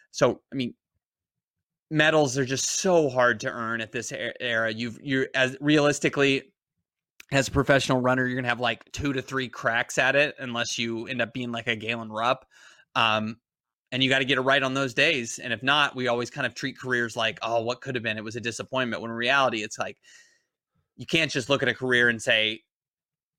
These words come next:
you know, they did, they got it wrong. They didn't get it right on the, on the days they made finals, and then therefore their career was a disappointment. It's just really, really hard to figure out. However, Ryan did figure it out, even in a different era.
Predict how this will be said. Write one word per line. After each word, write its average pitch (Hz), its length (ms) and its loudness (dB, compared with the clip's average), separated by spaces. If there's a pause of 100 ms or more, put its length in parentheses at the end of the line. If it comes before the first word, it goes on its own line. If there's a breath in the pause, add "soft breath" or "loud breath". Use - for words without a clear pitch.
(400)
you 113 120 -6
know, 95 220 -12
they 120 100 -2
did, 135 180 0
they 135 100 2
got 139 160 2
it 139 40 0
wrong. 123 440 2 (120)
They 135 100 2
didn't 143 180 2
get 135 100 4
it 131 40 4
right 120 260 2
on 117 160 0
the, 117 300 2
on 123 120 -4
the 117 60 0
days 117 260 0
they 120 100 0
made 113 200 -2
finals, 113 600 -2
and 107 160 -6
then 110 140 -4
therefore 113 340 -2
their 104 100 -4
career 107 240 -8
was 104 140 -16
a - 20 -18
disappointment. 107 440 -6
It's 113 80 -6
just 120 140 -6
really, 117 240 -2
really 110 180 -4
hard 113 180 0
to 104 60 -10
figure 113 240 0
out. 135 220 2
However, 120 400 4
Ryan 117 360 2
did 123 220 -2
figure 131 300 2
it 131 60 4
out, 135 260 4
even 127 220 -2
in 120 100 -2
a 117 60 -4
different 117 300 -2
era. 123 260 4